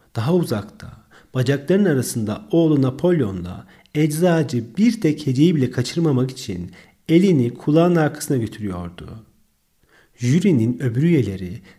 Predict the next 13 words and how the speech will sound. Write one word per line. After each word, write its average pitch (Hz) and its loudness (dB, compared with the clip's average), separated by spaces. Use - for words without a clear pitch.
tasvip 180 -4
işareti 127 -2
olarak 127 -4
çenelerini 160 2
yene-, 147 0
yeleklerin 156 2
içinde 123 -4
ağır 165 2
ağır 143 4
sallıyorlardı. 95 -6
Setin - -4
altındaki 170 0
itfaiyeciler 98 -6